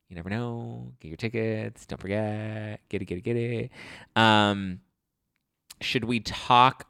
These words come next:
about Sandy Balls? Scandival. Scandival. Scandival. Okay. Well,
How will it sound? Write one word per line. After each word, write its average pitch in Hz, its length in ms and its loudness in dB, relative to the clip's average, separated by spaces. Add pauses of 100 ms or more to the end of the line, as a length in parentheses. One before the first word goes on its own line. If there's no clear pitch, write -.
about 92 840 4 (1700)
Sandy 98 300 -2
Balls? - 400 -8 (580)
Scandival. 156 1300 -2 (420)
Scandival. 139 1300 2 (420)
Scandival. 117 880 6
Okay. 90 200 0 (480)
Well, 101 360 4